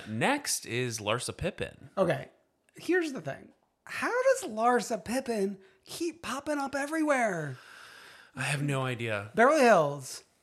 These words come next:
Speaker 2: Traitors, Bethany Frankel. Who's inviting her?
Speaker 1: Bethany Frankel.
Speaker 2: But, like, for what? For what?
Speaker 1: What? Well, that's the question about this entire
Speaker 2: Mm,
Speaker 1: group.
Speaker 2: okay,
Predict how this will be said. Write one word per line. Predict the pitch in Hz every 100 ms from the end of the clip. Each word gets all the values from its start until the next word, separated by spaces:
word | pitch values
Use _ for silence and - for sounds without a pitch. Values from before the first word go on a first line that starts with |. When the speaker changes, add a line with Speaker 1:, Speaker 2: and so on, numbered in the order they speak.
| _ _ _ _ -
Speaker 2:
Traitors, | - 262 285 196 143 139 131 - - _ _ _ _ _ _ _ -
Bethany | 233 262 302
Frankel. | 262 247 185 147 117 131 - _ _ _ _ -
Who's | 311 381
inviting | 440 302 330 370
her? | 240 202 156 170 _ _ _ _ _ -
Speaker 1:
Bethany | 107 131
Frankel. | 127 160 185 107 139 - - - - - _ _ -
Speaker 2:
But, | 302
like, | 240 240
for | - 294
what? | 247 190 277 220 143 -
For | - 240
what? | 233 151 120 - - 185
Speaker 1:
What? | 277 269 262
Well, | 240 254 185 -
that's | 214 -
the | 160
question | 151 151 147
about | 110 170
this | 127
entire | 117 113 139
Speaker 2:
Mm, | 156 151
Speaker 1:
group. | - 160
Speaker 2:
okay, | 147